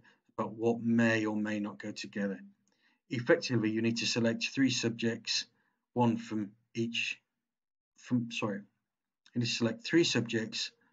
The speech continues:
from three different option blocks. You do not have to select one from each, just three in total.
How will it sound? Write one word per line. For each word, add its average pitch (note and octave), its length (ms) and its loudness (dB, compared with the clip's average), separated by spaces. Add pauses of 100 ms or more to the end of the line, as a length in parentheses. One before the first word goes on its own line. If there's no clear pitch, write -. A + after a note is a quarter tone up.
(260)
from A#2 260 -2
three A#2+ 460 2 (180)
different A2+ 440 -2 (100)
option A2 400 -2
blocks. F#2+ 240 -10 (560)
You C3 80 0
do A#2+ 100 6
not C3 160 4
have C3+ 180 2
to B2 100 -4
select A2+ 320 0
one A2 160 -2
from A2 200 0
each, - 400 4 (460)
just - 420 -2
three A#2 320 4
in A#2 180 -4
total. - 600 -6